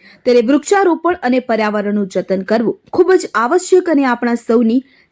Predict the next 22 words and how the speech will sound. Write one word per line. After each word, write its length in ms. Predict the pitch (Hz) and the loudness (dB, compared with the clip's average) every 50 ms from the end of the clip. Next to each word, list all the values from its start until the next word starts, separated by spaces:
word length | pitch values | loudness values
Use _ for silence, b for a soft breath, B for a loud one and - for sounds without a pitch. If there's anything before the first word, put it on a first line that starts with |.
| b - | b 0
સહિયારી 420 | 285 277 294 339 381 359 339 320 | 2 4 4 4 4 4 2 2
જવાબદારી 640 | 277 - 254 208 208 202 202 196 190 190 165 151 143 | 2 0 0 0 0 -2 -2 -2 -2 -2 -2 -2 -4
બની 240 | 160 160 180 190 185 | -4 -4 -4 -4 -4
છે. 280 | - - - - - _ _ _ _ _ _ _ _ _ _ _ _ _ _ - | -4 -6 -6 -8 -8 _ _ _ _ _ _ _ _ _ _ _ _ _ _ -2
વિદેશની 500 | 226 262 285 302 349 403 381 392 415 392 | 0 2 4 4 4 2 2 4 2 2
ધરતીને 480 | 285 311 311 302 - 349 349 302 311 330 | 4 2 2 0 2 2 2 2 2 0
પોતાની 480 | - 311 285 262 269 277 269 269 277 | 0 0 -2 0 0 0 2 2 2
કર્મભૂમિ 680 | 233 - 247 240 240 240 226 196 190 208 208 208 208 202 | 0 0 0 2 2 2 0 0 -2 -2 0 0 0 0
બનાવી, 520 | 185 190 185 196 208 247 233 196 - _ _ _ - | 0 -2 -2 0 -2 -2 -2 -4 -6 _ _ _ -2
પરંતુ 320 | - 226 214 214 214 220 208 | 0 0 0 0 0 -2 -4
હર 160 | 208 208 208 | -4 -4 -6
હંમેશ 420 | 185 196 196 202 214 254 247 - 269 | -4 -4 -2 0 0 0 0 0 -2
વતનની 460 | 226 208 208 208 - 202 196 202 190 | -2 -2 -2 -2 -2 -2 -2 -2 -2
ધરતીનું 540 | 185 214 214 196 208 - 294 277 262 277 277 b b b b b b b | -4 -4 -6 -6 -2 0 2 2 2 2 0 b b b b b b b
ઋણ 240 | 277 320 349 403 392 | 2 4 4 4 2
ચૂકવવા 500 | 381 359 349 - 320 302 285 302 294 294 | 2 0 0 0 0 0 0 0 0 -2
તત્પર 540 | - - 269 247 - _ - 247 254 294 | -2 -2 -2 -2 -4 _ -4 -2 0 0
મા 180 | 269 262 254 247 | 0 0 0 -2
ઉમિયાના 400 | 233 214 208 214 208 202 202 190 | -2 -2 -2 -4 -4 -4 -4 -4
વંશજો 600 | 180 180 185 190 202 - 294 285 247 - 196 - - _ _ _ _ - | -4 -4 -4 -6 -4 -2 -2 -2 -2 -2 -4 -6 -8 _ _ _ _ -4
કડવા 280 | 311 320 339 349 370 370 | -2 -2 0 0 -2 -2
પટેલ 400 | 370 330 285 - 294 294 302 | 0 -2 -2 -2 -2 -4 -4